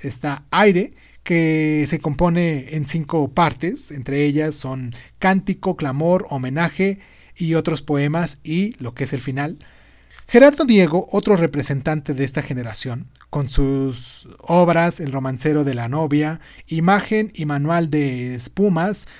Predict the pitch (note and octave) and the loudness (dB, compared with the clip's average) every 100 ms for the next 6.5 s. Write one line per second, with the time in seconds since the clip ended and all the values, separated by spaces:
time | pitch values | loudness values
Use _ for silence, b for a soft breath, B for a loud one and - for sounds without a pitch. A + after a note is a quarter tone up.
0 | B B B - B3+ B3+ A#3+ G3+ F3 C3+ | B B B 2 6 6 6 6 4 0
1 | D#3 E3 F#3+ G3+ - D#3+ - - D#3+ D#3 | 0 2 2 2 -2 -4 -4 -6 -4 -2
2 | - A#3 E3+ G3+ - _ b b b b | 4 4 4 0 -8 _ b b b b
3 | b b _ _ - G3 F#3+ F#3+ F#3+ F3+ | b b _ _ -2 0 2 0 2 6
4 | A#3+ - G#3+ - D#3 F3 G3+ G3 - - | 6 6 4 0 2 2 4 0 -4 -10
5 | - - C#3+ G#3+ G#3 - C#3+ C#3 C3 G3+ | -12 -8 2 4 4 0 0 -2 -2 -2
6 | E3 F#3 A3+ - - | -2 -4 -4 -6 -8